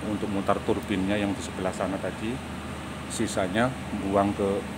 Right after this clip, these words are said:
knalpot keluar. Nah, sebagian nendang itu setelah yang turbinnya yang di sana sudu-sudunya mutar, ini juga akan ikut mutar. Ini dari sini udara,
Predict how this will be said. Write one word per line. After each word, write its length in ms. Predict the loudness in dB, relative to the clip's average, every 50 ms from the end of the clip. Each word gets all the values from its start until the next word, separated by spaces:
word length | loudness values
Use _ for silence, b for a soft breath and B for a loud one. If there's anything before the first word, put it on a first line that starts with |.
| -8 -8 -8 -8 -6 -4
knalpot 400 | -2 0 2 0 0 0 -2 -2 -2 -2
keluar. 400 | -4 -4 -2 0 0 0 0 0 -2 -4 -8 -8 -8 -8 -8 -8 -8 -8 -8 -8 -8 -8 -8 -8 -8 -8 -8 -8 -8 -8 -8 -8 -6 -6 -6
Nah, 160 | -4 -4 -4
sebagian 480 | -4 -4 -2 -2 -2 0 0 2 2 2
nendang 240 | 2 2 2 2 0
itu 160 | 0 -2 -2
setelah 320 | -4 0 2 4 4 4
yang 140 | 4 4 2 0 -2 -2 -2
turbinnya 480 | 0 -2 0 -2 -2 0 2 2 2
yang 80 | 0 0
di 80 | -2
sana 240 | -2 -2 0 0 0
sudu-sudunya 560 | 0 -2 -2 -2 -2 -4 -4 -2 -2 0 0 0 -2
mutar, 320 | -2 0 0 0 0 0 -2 -6 -8 -8 -6 -4 -2
ini 160 | -2 -2 0
juga 240 | -2 -2 0 0 0
akan 240 | 0 0 -2 -2 -2
ikut 160 | -2 -4 -4
mutar. 480 | -4 -4 -4 -2 -2 0 0 0 0 -2 -4 -6 -8 -8 -8 -8 -8 -8 -8 -8 -8 -8 -8 -8 -6 -4 -2
Ini 160 | 0 0 0 0 0
dari 160 | 0 0 0
sini 400 | -2 -2 -2 0 0 0 0 -2 -4 -6 -8 -6 -6
udara, 400 | -4 0 2 2 4 4 2